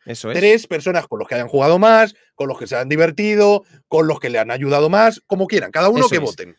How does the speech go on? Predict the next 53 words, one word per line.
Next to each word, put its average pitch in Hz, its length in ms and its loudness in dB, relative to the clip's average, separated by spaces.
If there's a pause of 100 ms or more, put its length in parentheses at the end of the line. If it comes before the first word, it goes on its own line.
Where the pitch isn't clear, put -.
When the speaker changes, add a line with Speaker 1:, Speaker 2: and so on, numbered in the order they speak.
(280)
Speaker 1:
Frigo 190 240 0
dice 208 240 2
hoy 196 260 -2
tres 185 260 -4
positivamente, 170 720 -6
yo 165 80 -4
ayer 180 220 -4
dije 165 300 -8
dos 165 180 -6
positivo 170 460 -10
y 147 80 -8
uno 190 80 -8
Speaker 2:
No, 185 80 -8
Speaker 1:
negativo, 151 320 -2
creo 170 100 -2
Speaker 2:
tres. 165 80 -6
Speaker 1:
que 175 80 -4
dije, 202 340 -6 (360)
pero 226 300 2
Speaker 2:
Sí. 202 60 -4
Speaker 1:
es 190 60 -4
posible 202 480 -6
que, 143 320 -4 (140)
depende 143 340 -6
de 143 100 -4
Speaker 2:
Tres - 120 -4
Speaker 1:
cómo 117 140 -4
Speaker 2:
positivos. 113 200 -10 (100)
Speaker 1:
nos 127 140 -10 (100)
Speaker 2:
Bueno, 214 100 2 (100)
Speaker 1:
apetezca, 202 340 -2
puede 165 280 -6
que 165 100 -4
lo 139 80 -2
Speaker 2:
es - 20 -12
Speaker 1:
vayamos 135 320 0
Speaker 2:
posible 233 120 -2
que - 40 2
Speaker 1:
cambiando 240 360 -2
Speaker 2:
cambie, 160 100 -8
Speaker 1:
o - 20 -6
Speaker 2:
sí. 143 60 -6
Speaker 1:
puede 135 240 -4
que 98 80 -12
no, 85 180 -20
¿vale? 127 220 -8 (400)
Speaker 2:
Yo 190 180 2
estoy 214 160 -2
hablando 233 220 0
de 214 60 4
la 180 80 4
primera 165 260 0
semana, 92 300 -8